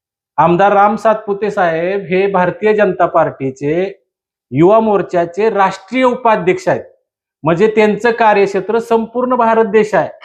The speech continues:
त्यांचं कार्यक्षेत्र संपूर्ण महाराष्ट्र आहे. मग त्यांना आयात कसं केलं म्हणता तुम्ही? तुम्ही नरेंद्र मोदींना आयात केलं म्हणू शकता का? तुम्ही देवेंद्र फडणवीस साहेबांना आयात केलं म्हणू शकता का? नाही ना म्हणू शकत.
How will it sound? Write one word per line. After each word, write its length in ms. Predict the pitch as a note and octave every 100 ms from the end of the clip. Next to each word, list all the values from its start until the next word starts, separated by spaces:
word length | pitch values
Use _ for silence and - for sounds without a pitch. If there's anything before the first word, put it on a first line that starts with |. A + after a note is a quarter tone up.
| - _ _ -
त्यांचं 300 | G#3+ G#3 A#3
कार्यक्षेत्र 640 | A#3+ A3 G#3+ G#3+ G#3+ A3+
संपूर्ण 500 | A3+ A3+ G#3+ B3 B3+
महाराष्ट्र 560 | B3 A3 A3+ G#3 -
आहे. 160 | F3 C#3 - _ _ _ _ -
मग 120 | A3
त्यांना 280 | A3+ B3 B3
आयात 220 | B3 B3 B3
कसं 180 | A#3+ B3+
केलं 240 | A#3+ A#3+
म्हणता 260 | A#3 A3 G#3
तुम्ही? 340 | G3 G3 G3 - _ _ _ _ _ _ _ _ _ _ _ _ _ _ _ _ _ _ _ F3
तुम्ही 160 | G#3+
नरेंद्र 360 | A3 A#3 B3+ B3
मोदींना 360 | B3 B3 B3
आयात 180 | A#3 A#3+
केलं 280 | A#3 B3 A#3
म्हणू 200 | A3+ A#3
शकता 300 | A3+ A3 A3
का? 220 | G#3 G3
तुम्ही 260 | G3 G#3 G#3
देवेंद्र 380 | G#3 A3 A3 A3+
फडणवीस 300 | A3 A3+ A3
साहेबांना 360 | A3+ G3+ G#3+ G#3+
आयात 160 | G#3+
केलं 260 | G#3+ G#3+ G#3
म्हणू 200 | G#3 G3+
शकता 300 | F#3+ F#3+ E3+
का? 200 | E3 D#3+
नाही 200 | E3+ A3+
ना 100 | A3+
म्हणू 200 | G3+ F3
शकत. 400 | - B2+ B2+ E3